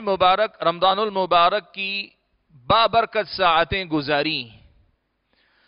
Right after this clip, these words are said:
और इन साअतों को गुजारते गुजारते आज हम इस महीने के बिल्कुल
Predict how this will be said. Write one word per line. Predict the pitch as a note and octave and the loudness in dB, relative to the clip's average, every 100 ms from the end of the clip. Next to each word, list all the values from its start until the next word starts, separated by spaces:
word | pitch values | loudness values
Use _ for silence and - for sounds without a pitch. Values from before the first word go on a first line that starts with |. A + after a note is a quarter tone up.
| _ _ - | _ _ -4
और | E3+ G3 C#4 | 0 0 -2
इन | C#4+ | -8
साअतों | A3 G#3+ F#3+ G#3 B3 A#3+ | 0 2 4 4 2 2
को | G#3+ F#3+ | 0 0
गुजारते | F#3 E3 F#3 G#3 F3+ G3 F#3 | 0 2 4 4 0 -4 -4
गुजारते | D#3+ F3 E3 G3 F3+ - F#3 - | -2 -2 2 2 0 -2 -4 -2
आज | D#3+ E3+ G3+ G3+ D#3+ - - _ _ | 2 4 4 2 0 -14 -18 _ _
हम | - F#3+ F#3+ | -4 -4 -4
इस | E3 G3 | -8 -6
महीने | E3 F#3+ G3+ G3 F#3 | -6 -6 -6 -6 -4
के | F#3+ F3 D3+ | -4 -4 -4
बिल्कुल | F3 G3+ F#3 - F3+ E3 | -8 -8 -10 -4 -4 -4